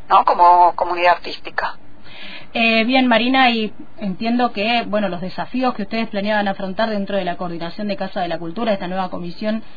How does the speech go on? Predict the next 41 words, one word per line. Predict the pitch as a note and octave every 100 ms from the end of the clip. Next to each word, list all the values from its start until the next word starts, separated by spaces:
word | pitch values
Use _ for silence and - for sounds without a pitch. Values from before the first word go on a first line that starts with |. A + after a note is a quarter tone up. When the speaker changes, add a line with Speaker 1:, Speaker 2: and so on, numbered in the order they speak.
| - -
Speaker 2:
este, | E3 F3
que, | E3+ E3 -
que | E3+
llega | E3 G3+
a | G3+
Casa | G3+ G3+
de | F#3+
la | F3+
Cultura, | F3+ F3+ A#3+ A#3
va | G3 G#3
a, | G3+ - -
a | E3
tener, | E3+ F#3 G#3+ G3 -
este, | - - F#3 E3+
bastantes | D#3+ E3 - A#3 G#3+
piedras | G3 G#3+ G#3+ G3
en | E3+
el | E3+ E3 D#3+ D#3+
camino. | D#3+ F3+ A#3+ F#3+
¿Cómo, | G#3 A3+ A3 G3+
cómo | A3+ A#3
la | G#3+
ven? | F#3+ F3
¿Cómo | A3 G#3+
ven | G#3
el | G3+
desarrollo | F3 F3+ F3+ G3
cultural | F3 D#3+ F3+ F#3+
en | F#3 F3
la | D#3+
región | E3+ - G#3 A3+ C4 -
y | E3+ D#3+
en | D#3
Casa | D#3 F#3 F3+
de |
la | E3
Cultura | E3 E3 G3 G3
en | E3+
particular? | D#3+ - E3 E3+ F3 A#3 - - - -
Este, | E3+ F3
¿qué, | D#3 F#3 F#3+